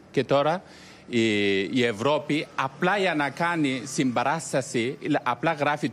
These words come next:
Twitter και κάνει ανακοινώσεις. Και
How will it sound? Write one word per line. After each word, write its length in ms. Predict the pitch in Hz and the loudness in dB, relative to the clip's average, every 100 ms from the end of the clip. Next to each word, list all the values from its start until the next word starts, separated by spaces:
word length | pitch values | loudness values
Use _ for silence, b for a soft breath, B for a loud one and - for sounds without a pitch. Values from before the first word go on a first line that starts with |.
| - | 0
Twitter 360 | 120 147 196 185 | 0 2 0 0
και 120 | 180 | -2
κάνει 260 | 180 180 180 | -2 0 0
ανακοινώσεις. 840 | 160 151 143 139 92 - - - - - _ _ b b b b | 0 0 2 2 2 -4 -12 -16 -20 -20 _ _ b b b b
Και 160 | 151 | -2